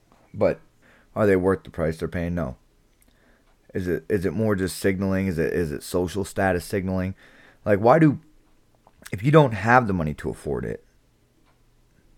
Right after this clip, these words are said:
why do you have to look like you can afford it? I would rather be rich than look rich.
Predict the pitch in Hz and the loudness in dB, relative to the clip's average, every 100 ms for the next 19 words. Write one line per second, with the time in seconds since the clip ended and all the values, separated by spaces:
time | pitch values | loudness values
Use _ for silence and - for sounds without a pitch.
0 | _ _ _ _ _ _ 90 104 127 123 | _ _ _ _ _ _ 2 4 6 4
1 | 104 90 71 - _ _ _ _ _ _ | 2 -4 -6 -8 _ _ _ _ _ _
2 | _ _ _ _ - 101 131 - 85 60 | _ _ _ _ -6 0 2 0 -4 -6
3 | 53 _ - 76 - 58 - 60 53 50 | -6 _ -10 -10 -8 -10 -8 -10 -10 -14
4 | _ _ _ _ _ _ _ _ _ _ | _ _ _ _ _ _ _ _ _ _
5 | _ _ _ _ _ - 143 147 101 92 | _ _ _ _ _ 2 4 4 4 4
6 | 90 78 69 - _ _ - 131 160 131 | 2 0 -2 -8 _ _ -6 0 2 2
7 | 85 60 - - - _ _ _ _ _ | 0 -2 -8 -16 -20 _ _ _ _ _
8 | _ - 92 80 78 80 - - - - | _ -6 -2 -2 -2 -2 -6 -10 -10 -16